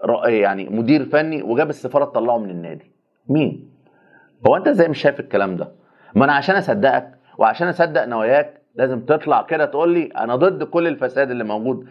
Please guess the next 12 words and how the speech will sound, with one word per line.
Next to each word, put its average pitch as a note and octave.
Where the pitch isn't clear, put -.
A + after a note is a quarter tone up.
في -
الساحه A#2+
الرياضيه، E2+
لكن G2
انت G2+
طالع G2+
مفكرنا G#2+
ان F#2
احنا A2
بناكل A2+
من G2
الاونطه؟ F#2+